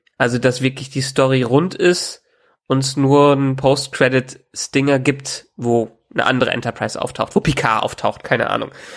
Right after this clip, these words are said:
Ähm, das glaube ich nicht. Ich glaube, sie werden es diesmal offener lassen. Ich glaube, sie werden Control in irgendeiner Art und Weise besiegen,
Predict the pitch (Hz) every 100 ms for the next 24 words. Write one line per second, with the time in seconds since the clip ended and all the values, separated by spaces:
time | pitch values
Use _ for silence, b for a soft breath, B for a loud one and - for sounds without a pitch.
0 | B B B - 131 135 131 127 131 _
1 | _ _ _ _ _ _ _ 143 127 -
2 | 139 135 135 110 131 143 139 147 143 147
3 | 147 139 143 131 - 123 107 110 - -
4 | - - 127 175 156 139 139 143 151 147
5 | 139 - 139 131 - 143 180 180 147 139
6 | - 165 165 - 143 139 127 127 135 139
7 | - - 127 113 120 131 135 120 117 113
8 | 113 120 123 143 196 233